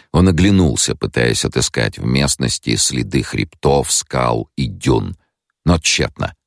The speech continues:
Видны были только два старика с безмятежными лицами, которые вместе с Инмейер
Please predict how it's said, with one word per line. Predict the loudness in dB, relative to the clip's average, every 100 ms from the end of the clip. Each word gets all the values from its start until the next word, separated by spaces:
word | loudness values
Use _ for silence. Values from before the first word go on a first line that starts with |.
| _ _ _ _ _
Видны | 2 4 4 4
были | 4 2
только | 2 0 0
два | -2 0 0
старика | 0 0 0 0 -2 -2
с | -4
безмятежными | -6 -4 -4 0 -2 -2 -2 -2
лицами, | 0 0 -2 -4 -4 -4
которые | -4 -2 0 0 -2
вместе | 2 2 2 -2 -4 -2
с | -2
Инмейер | -2 0 2 2 -2